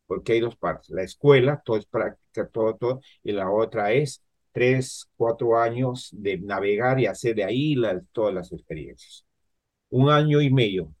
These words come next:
me, me quedó la escuela. Y luego ya nos mandaron a buques, ¿no?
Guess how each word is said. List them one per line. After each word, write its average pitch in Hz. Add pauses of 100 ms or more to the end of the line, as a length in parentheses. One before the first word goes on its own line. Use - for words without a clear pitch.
(160)
me, 90
me 92
quedó 107
la 107
escuela. 90 (720)
Y 160
luego 165
ya 120
nos 123
mandaron 117
a 90
buques, - (240)
¿no? 196